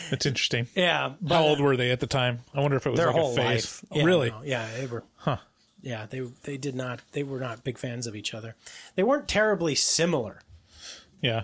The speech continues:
Speaker 2: Yeah. Anyway.
Speaker 1: Were they paternal or identical
Speaker 2: They
Speaker 1: twins?
Speaker 2: were paternal. Yeah.
Speaker 1: Yeah.
Speaker 2: Yeah. Um, it, which is the case in, in the case of Luke and Nell. They're,
Speaker 1: Mm-hmm.
Speaker 2: you know, o-, obviously a boy and a girl.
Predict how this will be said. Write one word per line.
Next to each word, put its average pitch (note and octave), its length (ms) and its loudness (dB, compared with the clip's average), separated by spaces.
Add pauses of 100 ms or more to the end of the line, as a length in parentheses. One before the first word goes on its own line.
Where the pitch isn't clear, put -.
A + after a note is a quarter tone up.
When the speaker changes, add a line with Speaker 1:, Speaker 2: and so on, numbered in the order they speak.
Speaker 2:
Yeah. F#2+ 200 -8 (560)
Anyway. A3+ 260 4
Speaker 1:
Were D3 100 6
they C3 320 2 (340)
paternal F3 500 2
or B2 220 2 (640)
identical B2 540 0 (200)
Speaker 2:
They D#3+ 280 0
Speaker 1:
twins? D3+ 100 2
Speaker 2:
were C#3+ 100 2
paternal. A2+ 460 -6 (140)
Yeah. A#2 220 -12 (140)
Speaker 1:
Yeah. A2 180 -2 (200)
Speaker 2:
Yeah. A2+ 180 -14 (460)
Um, C#3+ 720 0
it, D#3+ 220 0 (240)
which A#2+ 240 -2
is A#2+ 100 -2
the A#2+ 80 -4
case A#2 480 0
in, B2 400 -4
in B2+ 160 -4
the A#2 80 -4
case A#2+ 260 -2
of A#2 300 -4
Luke C3+ 340 -2 (100)
and A#2+ 360 -2
Nell. C3 420 0
They're, C#3+ 260 0
Speaker 1:
Mm-hmm. C3 200 -4 (200)
Speaker 2:
you B2 100 -4
know, G#2+ 200 -4
o-, A#2+ 200 -4 (120)
obviously B2 420 0
a A2 60 -4
boy B2 240 -4
and A#2+ 100 -4
a G#2 40 -10
girl. C#3+ 380 -2